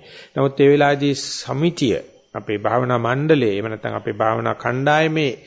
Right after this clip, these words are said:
එකිනෙකාට, අ, මේ සහයෝගය නැති වුණොත් ඉතින් ආ-,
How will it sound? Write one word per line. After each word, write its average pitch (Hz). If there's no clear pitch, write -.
එකිනෙකාට, 135
අ, -
මේ -
සහයෝගය 151
නැති 131
වුණොත් 190
ඉතින් 143
ආ-, 120